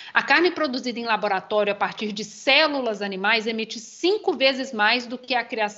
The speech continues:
cinco vezes mais do que a criação de galinhas, quase empatando com a carne vermelha tradicional. Fora isso, a carne à base de plantas é um alimento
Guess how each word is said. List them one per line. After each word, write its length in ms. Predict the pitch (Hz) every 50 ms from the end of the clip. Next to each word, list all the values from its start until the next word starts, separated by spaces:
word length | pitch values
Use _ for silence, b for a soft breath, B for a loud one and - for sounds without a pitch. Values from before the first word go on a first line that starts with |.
| - - _
cinco 380 | - - - - 294 311 - 349
vezes 300 | 247 247 - 247 240 202
mais 180 | 220 208 202 208
do 60 | 208
que 60 | 220
a 40 | 202
criação 320 | 208 202 196 185 - 208
de 100 | 202 196
galinhas, 460 | 196 220 214 214 220 247 262 285 285
quase 400 | - - 285 269 285 302 277 285
empatando 680 | 311 320 311 339 302 294 - - - 269 285 339 320 330
com 60 | 320
a 80 | 302 262
carne 280 | - 269 269 285 311
vermelha 400 | 277 294 285 269 262 262 269 285
tradicional. 1040 | 277 - - 247 247 254 254 254 - - - 311 330 320 269 208 196 190 185 185 B B B B B B B B B B B
Fora 260 | - 330 349 403 415
isso, 500 | 392 349 349 359 349 - - 403 392 403 - _ _ _
a 140 | - - 285
carne 380 | 277 - - 226 220 208 220 220
à 40 | 202
base 240 | 208 214 226 247
de 100 | 240 285
plantas 460 | 285 - 294 277 285 311 311 349 311 294
é 60 | 302
um 80 | 302
alimento 560 | 302 302 285 277 254 262 277 277 - 285 -